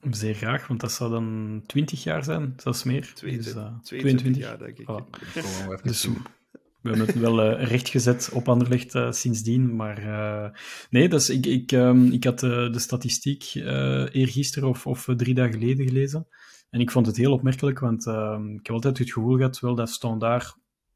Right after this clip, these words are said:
Speaker 2: af en toe kwam winnen bij ons, maar uiteindelijk totaal niet. Maar die match met, eh, onder Mircea Rednic, met, eh, met Joni Buijens, die toen scoorde, de nul twee, dat,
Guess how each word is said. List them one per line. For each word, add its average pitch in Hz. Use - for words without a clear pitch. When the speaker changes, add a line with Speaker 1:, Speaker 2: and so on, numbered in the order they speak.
Speaker 2:
af -
en 113
toe 120
kwam 113
winnen 123
bij 143
ons, 143
maar 110
uiteindelijk 107
totaal 107
niet. 120
Maar 120
die 117
match 117
met, 123
eh, 117
onder 120
Mircea 123
Rednic, 127
met, 113
eh, 110
met 117
Joni 120
Buijens, 123
die 123
toen 127
scoorde, 127
de 117
nul 117
twee, 120
dat, 110